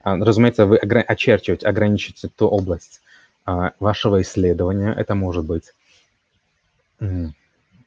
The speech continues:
это может быть здравоохранение, это может быть специальные, специфические термины. Э, если вы пишете для кого-то или пишете для большой аудитории, э, м, где охват большой читает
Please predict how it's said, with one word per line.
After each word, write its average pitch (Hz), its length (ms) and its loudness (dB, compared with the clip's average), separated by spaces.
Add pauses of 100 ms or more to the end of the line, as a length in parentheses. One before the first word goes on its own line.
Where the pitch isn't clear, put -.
(460)
это 98 200 -2
может 87 180 -4
быть 85 100 -8
здравоохранение, 95 1000 -2
это - 140 -6
может 90 200 -6
быть 101 120 -16
специальные, 98 400 -2
специфические - 640 -8
термины. 90 440 -2 (560)
Э, 87 500 2
если 95 260 -2
вы 92 100 2
пишете - 420 -2
для 87 160 0
кого-то 92 380 2
или 90 100 2
пишете - 380 -4
для 85 300 0
большой 87 400 -2
аудитории, 90 560 -2
э, 85 280 -2 (300)
м, 98 800 -14 (120)
где - 100 -2
охват - 260 -2
большой 90 320 -4
читает - 400 -6